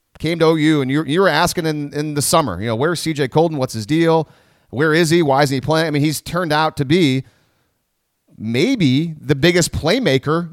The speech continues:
on the defense because he's the only guy really making plays. I mean, Billy Bowman had a re-, great pick last week. I gave him a lot of praise.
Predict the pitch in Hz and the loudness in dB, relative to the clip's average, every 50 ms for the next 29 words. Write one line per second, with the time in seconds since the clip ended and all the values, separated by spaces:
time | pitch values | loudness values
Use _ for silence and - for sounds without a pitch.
0 | - - 139 160 180 190 175 254 302 311 - 180 113 92 - - - 151 143 160 | -8 -4 -4 0 0 2 2 2 0 2 0 0 -2 -2 -6 -8 -6 -4 -2 -2
1 | 151 190 160 170 175 202 214 185 170 202 233 202 196 196 190 190 208 220 208 170 | -2 0 0 0 0 0 0 0 0 2 2 2 2 2 2 2 0 0 0 2
2 | 202 254 285 262 131 92 95 139 156 147 139 180 190 180 151 147 135 165 170 151 | 4 6 6 6 4 2 -2 -2 -2 0 0 2 2 2 4 4 4 4 4 4
3 | 147 143 143 156 - - 120 139 151 156 - - 156 - 131 139 147 143 - - | 4 2 2 0 -2 -4 -4 -4 -4 -2 0 -2 -2 0 2 2 0 0 0 0
4 | 131 139 135 - 117 120 113 127 127 123 123 123 127 117 - 127 123 120 123 123 | -2 -2 0 0 -2 0 0 -2 -2 0 -2 -2 -4 -4 -2 -2 0 0 0 -2
5 | 131 143 - | -4 -6 -12